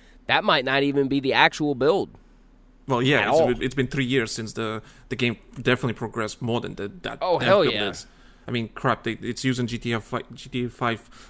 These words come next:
Speaker 2: assets as placeholders everywhere. I mean, <laughs>
Speaker 1: So, yeah, guaran-, guaranteed that it, it, it was, it, it might have even just been a proof of concept build that they got a hold of,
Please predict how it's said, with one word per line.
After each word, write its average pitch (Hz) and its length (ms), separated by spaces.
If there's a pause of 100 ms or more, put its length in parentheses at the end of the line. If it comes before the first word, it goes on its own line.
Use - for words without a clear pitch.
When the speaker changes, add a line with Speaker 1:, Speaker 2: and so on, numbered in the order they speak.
Speaker 2:
assets 117 380
as 107 140
placeholders 110 680
everywhere. 107 360 (420)
I 110 40
mean, 107 140 (440)
<laughs> - 420
Speaker 1:
So, 165 200
yeah, 160 280
guaran-, 147 360
guaranteed 135 540
that 101 140
it, 95 120
it, 104 180
it 110 160
was, 98 280
it, 113 200 (440)
it 160 120
might 196 180
have 185 60
even 170 200
just 147 200
been 147 120
a 123 40
proof 151 200
of - 60
concept 143 380
build 107 160
that 101 100
they 101 100
got 101 160
a 90 60
hold 90 180
of, - 220